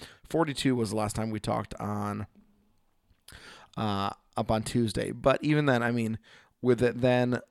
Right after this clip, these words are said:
going through other areas and, man, it just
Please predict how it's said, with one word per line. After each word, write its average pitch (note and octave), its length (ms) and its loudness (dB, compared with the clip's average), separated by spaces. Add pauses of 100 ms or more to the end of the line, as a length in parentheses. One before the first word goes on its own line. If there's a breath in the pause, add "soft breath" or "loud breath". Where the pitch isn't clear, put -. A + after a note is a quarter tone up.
(440)
going A#2 260 4
through G#2 240 -2
other F#2 260 -6 (100)
areas C3+ 840 2 (120)
and, F#2 640 -8 (1800 soft breath)
man, D#3+ 340 4
it A#2 120 0
just C#3 380 0